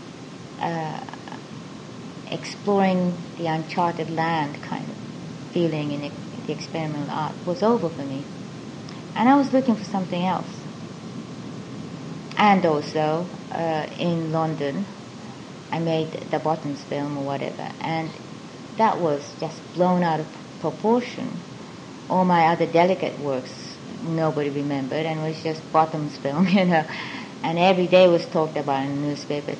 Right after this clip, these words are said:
cetera. I mean, in fact, in a way, <clears throat> uh, I was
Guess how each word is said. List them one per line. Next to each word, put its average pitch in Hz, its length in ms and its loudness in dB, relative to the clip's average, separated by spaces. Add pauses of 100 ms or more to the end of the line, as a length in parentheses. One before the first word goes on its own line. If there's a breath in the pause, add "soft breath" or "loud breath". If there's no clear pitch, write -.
(100)
cetera. 269 260 2
I 226 40 6
mean, 233 180 6 (560 loud breath)
in 233 140 6
fact, 262 360 8
in 190 200 4
a 180 100 6
way, 170 460 6 (200)
<clears throat> 190 220 6 (2250)
uh, 165 400 4 (1040)
I 202 120 4
was 185 260 4